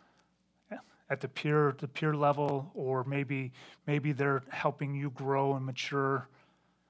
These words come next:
And who are you helping to grow closer to experience that still small voice? Then the last next step, experiment with adding one way of contemplation to your next Sabbath.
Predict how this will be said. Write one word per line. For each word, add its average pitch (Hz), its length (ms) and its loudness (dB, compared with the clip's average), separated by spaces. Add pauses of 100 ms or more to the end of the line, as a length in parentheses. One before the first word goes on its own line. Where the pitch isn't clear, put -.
(240)
And 139 140 -2
who 190 200 4
are 156 100 6
you 156 180 2
helping 123 400 -2 (920)
to 143 140 -2
grow 120 500 -4 (580)
closer 131 580 -2 (920)
to - 80 -10
experience 139 480 -2
that 127 80 -2
still 143 260 0
small 123 280 0
voice? 110 540 -10 (1600)
Then 143 120 0
the 135 60 0
last 135 320 6
next 135 180 -2
step, 131 260 2
experiment 160 640 4
with 147 220 -2
adding 143 440 4 (280)
one 156 300 6
way 147 100 6
of 143 120 2
contemplation 139 640 0
to 139 140 -2
your 131 80 2
next 123 260 -4
Sabbath. 110 480 -6